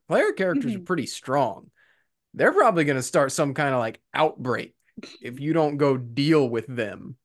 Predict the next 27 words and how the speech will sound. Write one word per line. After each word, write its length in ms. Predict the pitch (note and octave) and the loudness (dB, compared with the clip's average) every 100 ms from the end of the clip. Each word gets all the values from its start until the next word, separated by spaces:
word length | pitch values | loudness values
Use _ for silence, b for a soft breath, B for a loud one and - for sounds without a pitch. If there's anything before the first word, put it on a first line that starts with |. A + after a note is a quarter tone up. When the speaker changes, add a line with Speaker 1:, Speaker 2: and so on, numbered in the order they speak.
| _ - | _ -10
Speaker 2:
That's 240 | A#3+ A#3 | -10 -8
a 60 | C#4 | -12
problem 480 | - - A3+ A#3+ A#3+ | -12 -4 -4 -2 -6
for 160 | - A#3+ | -6 -8
later 280 | A3+ A#3 A#3 | -6 -4 -2
levels. 580 | A3+ - - B3 - - _ _ - | -2 -2 -4 -4 -4 -8 _ _ -12
Speaker 1:
Is 380 | C3 D#3 G3+ G3 | -2 4 4 6
it? 400 | C4+ F4 F4 - | 6 6 2 -4
<laughs> 640 | - E3+ C#3 - - _ - | 2 4 2 -4 -18 _ -8
Speaker 2:
Maybe. 760 | C4 C4 F#4 A4 D4+ E4 F4+ A4 b b b _ _ _ _ _ _ _ _ _ _ _ _ _ b b b b b b _ _ _ _ | -2 2 4 2 0 -2 -2 -4 b b b _ _ _ _ _ _ _ _ _ _ _ _ _ b b b b b b _ _ _ _
Speaker 1:
I 180 | D#3 F#3 | -2 0
think 180 | G3 | 0
that's 220 | F3+ F3 E3+ | 2 0 0
a 80 | |
good 180 | C#3+ D3+ | -2 -2
way 240 | C3+ C#3 C#3 | 0 0 0
to 100 | C3 | -2
introduce 640 | C3+ B2+ C#3 C#3 C3+ - | -6 -6 -4 -2 -4 -6
a 260 | - C3+ B2 | -4 -2 -4
problem 480 | B2+ A#2+ C3+ G3 D3+ | -4 -2 0 -2 -4
that 140 | A#2+ | -6
needs 280 | B2+ B2 A#2+ | -6 -8 -4
solving, 480 | C#3 A#2+ A#2 C#3 E3 _ _ - | -2 0 -2 -6 -8 _ _ -6
uh, 160 | C3 A#2+ | -2 -2
into 300 | C3 C3 C#3+ | -2 -4 -2
the 140 | B2 | -2
story. 560 | A#2 C3 A#2 A2 C#3+ | -4 -4 -2 -2 -6